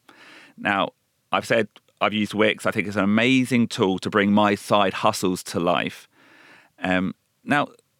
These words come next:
is there anything else you could tell us about Wix? What does it do? What's its mission? And how's the Japanese audience reacting?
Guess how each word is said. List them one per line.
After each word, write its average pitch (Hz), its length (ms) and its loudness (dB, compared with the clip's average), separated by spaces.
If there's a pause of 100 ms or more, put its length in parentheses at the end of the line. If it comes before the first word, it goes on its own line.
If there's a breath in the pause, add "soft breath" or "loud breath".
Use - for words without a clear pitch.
(380)
is 160 120 -2
there - 140 -2
anything 170 500 0
else 156 220 0
you 139 80 -6
could 139 140 -4
tell 131 180 0
us 127 80 -2
about 127 200 0
Wix? 110 460 2
What 127 360 0
does 123 120 -8
it 127 120 0
do? 101 420 2 (320)
What's - 320 -2
its - 180 -6
mission? 104 460 0 (400 soft breath)
And 110 80 -4
how's 113 420 -2 (320)
the 113 100 -4
Japanese 107 600 0
audience 101 480 2
reacting? 85 540 -4